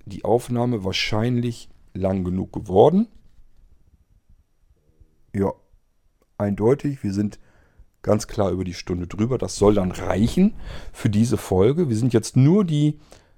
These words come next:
Verzeichnisse und Dateien durchgegangen. Ich habe euch erzählt, <coughs> wie wir Mailtronic in Betrieb nehmen, was es von uns wissen will, wo wir das herbekommen. Und ich habe euch auch schon mal so grob ungefähr erzählt,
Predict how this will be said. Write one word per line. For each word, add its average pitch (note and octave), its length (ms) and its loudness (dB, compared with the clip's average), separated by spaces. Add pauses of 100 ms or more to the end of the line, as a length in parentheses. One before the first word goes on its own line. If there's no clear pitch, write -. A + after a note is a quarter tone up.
Verzeichnisse D3 1160 4
und F#2+ 200 -2
Dateien G2 460 0
durchgegangen. F3 680 0 (280)
Ich - 100 -2
habe G#2+ 140 4
euch G#2 180 4
erzählt, A2+ 600 0 (580)
<coughs> - 960 6
wie A#2 200 0
wir A#2+ 140 10
Mailtronic A2+ 800 4
in A2 140 2
Betrieb A2+ 540 0
nehmen, G3 300 2
was G#2+ 220 2
es G#2+ 120 -6
von G#2 200 -2
uns G#2 240 -12
wissen B2+ 260 0
will, C#3 140 2
wo A2 160 -2
wir G2+ 80 2
das E2+ 220 0
herbekommen. F2+ 520 -6 (1800)
Und D#3 180 2
ich D#3 120 -2
habe D3 140 2
euch D3 140 2
auch D3 120 0
schon E3 160 0
mal D#3 60 0
so D3 120 2
grob G2+ 560 6
ungefähr F3 500 0
erzählt, A#2+ 680 -2